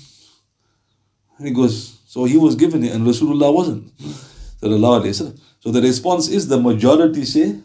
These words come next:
there was no veil. And then of course, we shouldn't go into semantics because the scholars have differed, but the majority view is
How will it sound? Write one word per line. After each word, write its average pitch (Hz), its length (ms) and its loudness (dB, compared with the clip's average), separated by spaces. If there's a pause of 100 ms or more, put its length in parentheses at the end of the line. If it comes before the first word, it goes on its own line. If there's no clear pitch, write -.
there 104 120 -4
was 104 140 0
no 123 220 -4
veil. - 380 -8 (720)
And 107 120 -2
then 135 120 2
of 127 160 0
course, 151 440 0 (720)
we 107 120 -6
shouldn't 131 260 0
go 123 100 4
into 120 480 0
semantics - 880 -6
because 101 320 -2
the 101 80 -2
scholars 117 340 0
have 101 160 0
differed, 120 400 -4
but 101 300 -8
the 101 80 -6
majority 120 480 0
view 110 220 2
is - 320 0